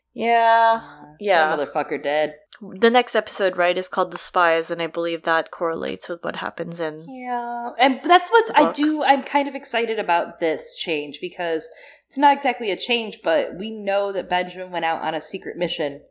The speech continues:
Speaker 2: to go do some shit,
Speaker 1: Mm-hmm.
Speaker 2: and that was it. So the fact that they're showing this, and this is what Benjamin was taking and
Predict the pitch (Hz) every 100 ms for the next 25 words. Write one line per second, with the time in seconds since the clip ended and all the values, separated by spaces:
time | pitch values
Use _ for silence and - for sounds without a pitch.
0 | _ _ _ _ - 170 160 190 180 175
1 | 156 202 135 180 175 190 170 185 160 151
2 | 208 143 - - 196 185 175 175 214 208
3 | - 185 208 196 196 175 160 143 151 170
4 | - - 156 - 175 170 - 156 156 156
5 | 151 139 - 160 - 147 143